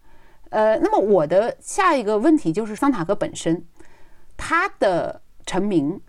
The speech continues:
他的耀眼，是由于什么造就的？您觉得，就是，是，是不是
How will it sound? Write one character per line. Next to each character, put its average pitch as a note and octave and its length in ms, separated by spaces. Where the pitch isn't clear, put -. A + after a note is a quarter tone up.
他 C4 240
的 B3 140
耀 C#4+ 260
眼， C3 420
是 B3+ 640
由 F#3 260
于 A#3+ 240
什 D#3+ 220
么 G#3 100
造 C4+ 240
就 D#3+ 180
的？ - 120
您 D3+ 200
觉 - 160
得， - 80
就 C4+ 160
是， E4+ 300
是， - 0
是 A4 200
不 C4+ 60
是 B3 240